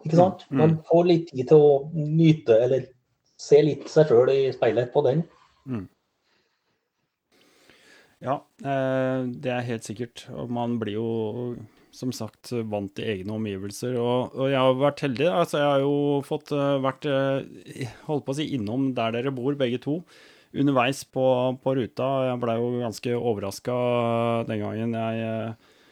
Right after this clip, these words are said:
Speaker 2: eh, kjørte fra Folldal og til, eh, Klæbu, og plutselig sto midt inne i et boligfelt, hvor det sto, eh, «Velkommen på kaffe». Da, <laughs> da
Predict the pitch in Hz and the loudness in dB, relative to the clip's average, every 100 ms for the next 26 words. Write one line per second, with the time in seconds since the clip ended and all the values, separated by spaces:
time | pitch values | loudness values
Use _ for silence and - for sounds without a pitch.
0 | _ - 113 110 107 110 - - - 113 | _ -16 -12 -10 -10 -10 -10 -10 -12 -14
1 | - - - 110 - 107 107 107 107 107 | -18 -16 -10 -10 -8 -10 -4 -4 -2 -2
2 | 110 - 107 95 110 123 123 113 113 110 | -4 -4 -6 -4 -2 -2 -2 -4 -4 -4
3 | - 110 110 110 110 110 120 98 98 135 | -4 -6 -4 -2 -2 -2 -2 -4 -2 0
4 | 135 127 123 120 143 - - 113 120 117 | 0 0 -2 -4 -6 -8 -6 -6 -4 -4
5 | 110 123 - 131 101 107 123 113 101 98 | -2 -2 -2 -4 -2 -4 -2 -2 -2 -2
6 | 160 - - - - 127 123 123 117 117 | -2 -4 -16 -16 -10 -6 -6 -6 -2 0
7 | 113 113 113 113 110 120 113 104 110 117 | 2 0 0 -2 -2 -4 -4 -4 -2 -4
8 | 120 - 117 117 113 95 170 160 - - | -4 -2 -2 -2 -4 -4 -4 -4 -8 -20
9 | _ - 123 127 123 139 127 - - - | _ -2 0 2 2 2 -2 -6 -12 -16
10 | - - - - 143 - - - 185 151 | -20 -20 -16 -10 -10 -2 -4 -2 -6 -6
11 | - - | 0 0